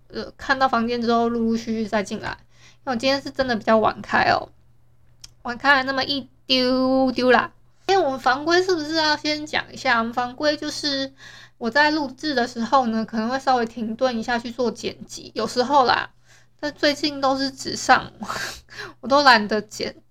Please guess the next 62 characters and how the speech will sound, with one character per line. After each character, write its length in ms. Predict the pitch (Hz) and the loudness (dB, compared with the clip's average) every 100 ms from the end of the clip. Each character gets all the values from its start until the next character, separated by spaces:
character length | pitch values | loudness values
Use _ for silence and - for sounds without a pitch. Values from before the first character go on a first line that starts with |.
| _ - _ _ _ | _ -20 _ _ _
然 120 | 240 | -8
后 180 | 277 302 | -2 0
还 160 | 277 269 | 2 4
有， 480 | 277 240 220 214 - _ _ _ | 4 4 2 0 -10 _ _ _
呃， 540 | - 233 233 233 226 233 - 226 | -4 -2 -2 -2 -4 -6 -10 -8
就 120 | 330 | -4
是 140 | 311 330 | 0 0
希 140 | 294 | 2
望 140 | 285 | 0
这 140 | 294 285 | 2 2
段 200 | 277 262 | 2 2
时 120 | 233 | -4
间 180 | 247 247 | -6 -4
你 40 | |
们 200 | 214 208 | -4 -4
不 80 | 208 | 0
要 180 | 214 226 | 0 0
举 300 | - 214 220 | -4 -10 -10
手， 400 | - - - - | -4 -2 -2 -4
等 180 | 220 220 | -6 -2
到 200 | 269 269 | 2 2
我 100 | 220 | 2
最 140 | 262 | -2
后 160 | 262 277 | 0 0
开 260 | 277 247 254 | 0 -2 0
放 360 | 277 254 233 | 0 0 0
了， 240 | 226 220 214 | -2 -2 -2
可 240 | - 220 | -6 -8
能 240 | 214 214 233 | -6 -8 -8
我 100 | 269 | 0
觉 120 | 277 | 2
得 100 | 311 | 2
我 100 | 294 | 0
讲 220 | 247 220 | -2 -4
的 100 | 226 | -6
差 240 | - - | -8 -4
不 140 | 269 285 | -4 -6
多 280 | - 262 262 | -6 2 2
了， 120 | 226 | 2
你 100 | 214 | 0
们 140 | 214 | -4
再 160 | 226 254 | -2 -2
举 180 | 240 226 | -4 -10
手 200 | 233 214 | -6 -8
之 180 | - 226 | -6 -2
后， 320 | 247 220 - _ - - - _ | 0 0 -4 _ -20 -20 -20 _
嗯， 520 | 226 226 220 226 226 - _ _ _ | -4 -2 -2 -2 -6 -12 _ _ _
我 200 | 214 214 | -4 -4
觉 160 | 226 | 0
得 80 | 262 | 0
这 80 | 277 | 2
样 160 | 294 247 | 0 0
的 300 | 233 226 - | 0 0 0
聊 220 | 214 220 | -2 -2
天 140 | 247 | -4
会 40 | 247 | -8
比 80 | 226 | -4
较 120 | 220 | -4
好。 340 | 220 214 - - | -4 -6 -8 -8
然 100 | 226 | -4
后 320 | 294 294 277 | 0 0 0
请， 200 | 262 - | -6 -18